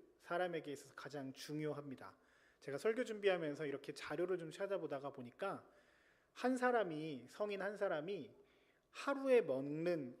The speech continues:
그 양, 음식, 식품의 총량이 한 일점이 킬로 정도 된다고 그러더라고요. 하루에 우리가 먹는 양이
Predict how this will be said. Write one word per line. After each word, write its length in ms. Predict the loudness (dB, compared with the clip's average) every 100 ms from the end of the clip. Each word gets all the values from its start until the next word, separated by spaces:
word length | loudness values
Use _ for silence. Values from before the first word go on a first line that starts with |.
| -14
그 420 | -14 -14 -18 -10
양, 280 | -6 -6 -8 -14 _ 0
음식, 680 | 0 0 -4 -8 -14 _ -16
식품의 580 | -8 -8 -4 0 2 2
총량이 960 | 0 -2 0 0 0 -2 -2 -2 -2 -6 -18 -20 _ _
한 180 | -12 -8
일점이 640 | -2 -2 4 4 4 0 -6
킬로 280 | -2 0
정도 240 | 0 -2 -4
된다고 340 | -6 -12 -12
그러더라고요. 480 | -12 -16 -16 -14 -16 -18 _ _
하루에 420 | -10 -6 2 4 4
우리가 260 | 2 0
먹는 400 | 0 -2 -2 -2
양이 360 | -4 -8 -12